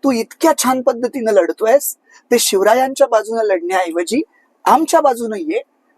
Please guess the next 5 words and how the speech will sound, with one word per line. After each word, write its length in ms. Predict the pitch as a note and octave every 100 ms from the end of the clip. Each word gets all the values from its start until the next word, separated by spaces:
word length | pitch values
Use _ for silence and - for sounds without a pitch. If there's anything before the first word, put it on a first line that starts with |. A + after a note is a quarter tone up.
| _ _
तुला 420 | A3 B3 E3 F#3+ D4 _ _ _ _
बादशहाकडनं 800 | F3+ G#3+ - B3+ B3 - G3+ C4+
सरदारकी 640 | - G3 - B3+ C#4+ D4+
देतो." 360 | A#3 A3 C#3+ - _ _ _ _ _ _ _ _ _
हे 200 | D#3 G3